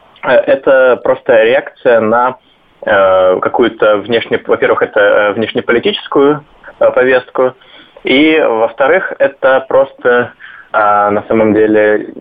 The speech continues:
э, снижение определенного, э, уровня жизни. То есть мы сейчас знаем, что, э, фин-, экономический кризис довольно сильно ударил по России. Это означает то, что они, э, стали меньше потреблять,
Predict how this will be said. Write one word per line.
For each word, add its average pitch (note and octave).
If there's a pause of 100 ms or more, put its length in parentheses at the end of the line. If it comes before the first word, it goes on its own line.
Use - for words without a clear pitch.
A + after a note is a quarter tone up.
э, -
снижение C3+
определенного, A2+ (180)
э, G2
уровня A2+
жизни. G#2+
То F2+
есть G2
мы A2
сейчас G#2+
знаем, D#3
что, G#2+ (360)
э, G2+ (240)
фин-, A2
экономический B2
кризис D#3
довольно C3 (180)
сильно A2+
ударил A2
по A2
России. A2 (680)
Это -
означает A#2+
то, A#2+ (140)
что G#2+ (320)
они, G#2+
э, G2+ (280)
стали G#2
меньше A2
потреблять, D#3